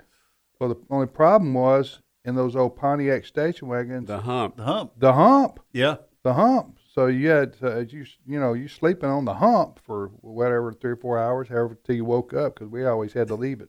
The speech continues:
Speaker 1: three in the morning or
Speaker 3: <laughs> Yeah.
Speaker 1: something like that.
Speaker 3: That's
Speaker 1: Make sure we got there by eight, you know,
Speaker 3: Yeah.
Speaker 1: whatever. Y'all remember those days?
Speaker 3: Oh,
Speaker 2: I
Speaker 3: yes.
Speaker 2: remember those days.
Speaker 1: <laughs>
Speaker 2: Yeah.
Speaker 3: Now, when you were, when I was young enough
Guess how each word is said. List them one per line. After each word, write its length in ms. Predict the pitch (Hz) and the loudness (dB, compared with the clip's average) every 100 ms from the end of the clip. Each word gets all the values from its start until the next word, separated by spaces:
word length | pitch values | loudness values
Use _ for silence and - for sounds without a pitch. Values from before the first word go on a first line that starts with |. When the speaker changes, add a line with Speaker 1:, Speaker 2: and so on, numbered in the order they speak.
| _ - | _ -8
Speaker 1:
three 160 | 120 | -4
in 60 | 113 | -4
the 60 | 104 | -6
morning 440 | 107 123 117 95 | -6 -4 -4 -8
or 40 | 98 | -4
Speaker 3:
<laughs> 40 | |
Yeah. 60 | 202 | -6
Speaker 1:
something 260 | 107 - 107 | -6 -10 -12
like 160 | - | -8
that. 240 | 208 104 - 220 - | -8 -8 -12 -20 -14
Speaker 3:
That's 220 | 151 - | -14 -10
Speaker 1:
Make 180 | 151 113 | -6 -6
sure 160 | - 123 | -4 -4
we 80 | |
got 240 | 110 120 120 | 0 -2 -2
there 160 | 117 | -2
by 220 | 110 107 117 | -2 0 -2
eight, 240 | 127 107 | -4 -8
you 100 | - | -12
know, 100 | 107 | -8
Speaker 3:
Yeah. 60 | 113 | -6
Speaker 1:
whatever. 320 | 107 107 110 110 - - - - - - | -8 -10 -12 -14 -16 -20 -18 -18 -14 2
Y'all 80 | 139 | 4
remember 200 | 147 147 | 4 4
those 220 | 147 151 143 | 6 4 6
days? 340 | 156 160 170 | 8 8 8
Speaker 3:
Oh, 180 | 120 127 | 6 8
Speaker 2:
I 60 | 139 | 8
Speaker 3:
yes. 120 | 139 | 6
Speaker 2:
remember 440 | 143 135 - 160 | 6 6 4 2
those 280 | 151 147 135 | 0 0 -2
days. 480 | 113 117 117 117 117 127 | -4 -2 0 -2 -4 -6
Speaker 1:
<laughs> 40 | |
Speaker 2:
Yeah. 240 | 101 110 87 | -4 -4 2
Speaker 3:
Now, 140 | 143 | 4
when 160 | 147 147 | 4 4
you 100 | 156 | 4
were, 160 | 147 | 2
when 240 | 151 139 139 | 0 0 4
I 120 | 151 | 4
was 200 | 156 117 | 4 0
young 240 | 135 175 | 0 2
enough 480 | 175 135 123 127 - | 0 0 0 -2 -8